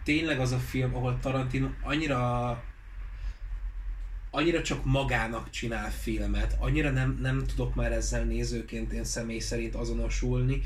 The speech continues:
hogy, ö, hogy nagyon sajnálom, így közönségként nem értek benne minden utalást. Nem, nem vagyok amerikai, nem az a kultúrkör vagyok, nem, tehát hogyha nem, oké, tehát így mű-,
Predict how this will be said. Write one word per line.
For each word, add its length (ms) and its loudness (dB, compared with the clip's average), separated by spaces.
hogy, 260 4
ö, 240 2
hogy 240 -4
nagyon 260 4
sajnálom, 640 2
így 160 -4
közönségként 1040 0
nem 220 2
értek 400 0
benne 260 -2
minden 380 -4
utalást. 580 -4
Nem, 580 2
nem 300 2
vagyok 320 0
amerikai, 720 0
nem 180 2
az 100 2
a 100 0
kultúrkör 840 -2
vagyok, 300 -4
nem, 400 2
tehát 160 -4
hogyha 300 0
nem, 760 2
oké, 300 -2
tehát 160 -2
így 60 0
mű-, 360 4